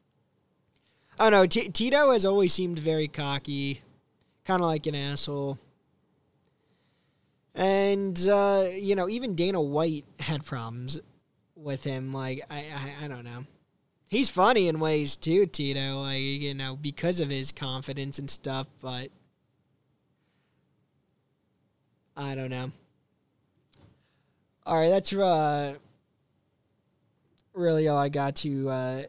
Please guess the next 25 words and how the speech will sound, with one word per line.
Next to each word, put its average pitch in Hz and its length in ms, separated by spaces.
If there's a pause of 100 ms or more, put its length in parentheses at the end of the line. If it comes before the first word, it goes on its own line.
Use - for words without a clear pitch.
(100)
say 139 400
about 131 420 (1000)
her. 151 280
Like 185 220
I 165 60
said, 160 220
I 165 180
actually 160 300 (460)
kinda 262 220
rambled 151 460
on 147 180
about 135 160
that 147 140
longer 147 260
than 143 140
I 135 60
even 135 160
thought 143 200
I 127 60
was 127 100
going 175 260
to, 147 120
'cause 165 160
I 165 100
literally 190 520